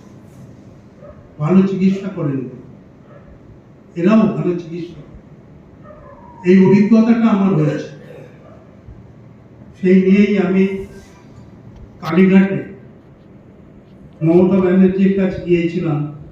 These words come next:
এবং স্বাভাবিকভাবে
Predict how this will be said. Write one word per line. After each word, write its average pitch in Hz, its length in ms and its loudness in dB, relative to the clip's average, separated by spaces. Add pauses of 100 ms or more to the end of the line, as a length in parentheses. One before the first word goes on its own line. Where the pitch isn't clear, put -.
(2000)
এবং 196 280 4
স্বাভাবিকভাবে 196 1080 0